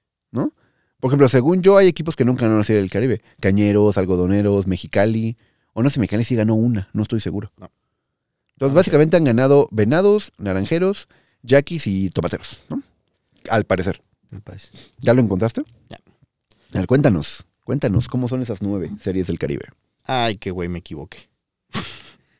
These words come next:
Speaker 1: Está bien, yo, yo le entro al quite. Ahora tú haz tiempo.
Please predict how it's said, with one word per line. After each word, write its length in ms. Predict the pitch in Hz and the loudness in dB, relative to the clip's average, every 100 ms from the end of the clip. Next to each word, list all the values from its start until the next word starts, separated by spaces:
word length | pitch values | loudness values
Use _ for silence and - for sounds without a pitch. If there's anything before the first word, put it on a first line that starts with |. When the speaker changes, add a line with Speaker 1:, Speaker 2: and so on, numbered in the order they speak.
| _ | _
Speaker 1:
Está 140 | - 82 | -6 -4
bien, 180 | 85 | -2
yo, 220 | 87 98 92 | 0 2 2
yo 180 | 98 | 2
le 60 | 98 | 0
entro 140 | 90 | 0
al 80 | 85 | -4
quite. 200 | 82 - - | -8 -16 -4
Ahora 200 | 104 107 | 0 2
tú 100 | 110 | 4
haz 80 | 104 | 2
tiempo. 340 | 107 80 - | 2 -2 -8